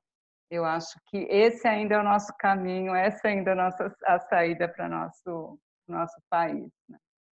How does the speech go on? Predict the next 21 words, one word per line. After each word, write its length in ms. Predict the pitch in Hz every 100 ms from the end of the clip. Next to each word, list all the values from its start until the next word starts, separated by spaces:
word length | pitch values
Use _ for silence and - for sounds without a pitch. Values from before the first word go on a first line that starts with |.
| _
Obrigada, 560 | 165 185 170 170 165 165
Toleiro, 640 | 165 151 151 175 185 -
Toreiro, 480 | - 170 156 175 175
você 300 | 160 160 -
é 320 | 170 165 156 156 _ _ _ _ _
excelente, 760 | 185 202 220 180 165 175 180 214
amado 760 | 202 185 175 185 190 175 170
pelas 340 | - 175 175 175
crianças, 600 | 165 165 175 175 175 -
pelos 320 | 170 165 -
professores, 1080 | 170 165 160 160 - 156 170 180 165 160 156
e, 40 | 156
enfim. 600 | 151 156 160 - - - - _ _ _ _ _ _ _ _ -
Muito 360 | 175 165 170 165
bom, 200 | 165 151
muito 200 | 165 170
obrigada 480 | 175 180 175 156 151
por 300 | 156 165 156
<laughs> 220 | 165 -
lembrar 760 | 202 165 170 165 156 151 151 170
aí 320 | 156 160